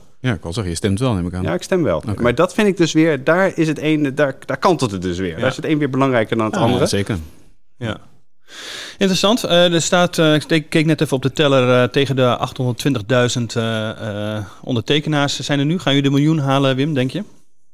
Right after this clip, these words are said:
Speaker 1: Dat weet ik niet, eh, Daniel. Ehm, eh,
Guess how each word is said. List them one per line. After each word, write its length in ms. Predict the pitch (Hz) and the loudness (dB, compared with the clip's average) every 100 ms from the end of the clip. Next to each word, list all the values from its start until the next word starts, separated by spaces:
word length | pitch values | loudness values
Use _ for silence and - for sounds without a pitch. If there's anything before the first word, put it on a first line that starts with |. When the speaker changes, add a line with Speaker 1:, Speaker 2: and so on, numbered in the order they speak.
| - - - - - - - - - - - - - - - | -20 -20 -20 -20 -20 -20 -20 -20 -20 -20 -20 -20 -20 -20 -8
Speaker 1:
Dat 120 | 110 | -2
weet 100 | 104 | 0
ik 100 | 110 | 2
niet, 240 | 117 110 | 0 0
eh, 220 | 113 104 101 | 0 2 2
Daniel. 400 | 95 92 90 87 - - | 0 0 -2 -4 -10 -18
Ehm, 600 | - 98 95 92 92 92 87 - - - - - | -8 -4 -2 -2 -2 -4 -6 -10 -20 -20 -20 -20
eh, 80 | 95 | -14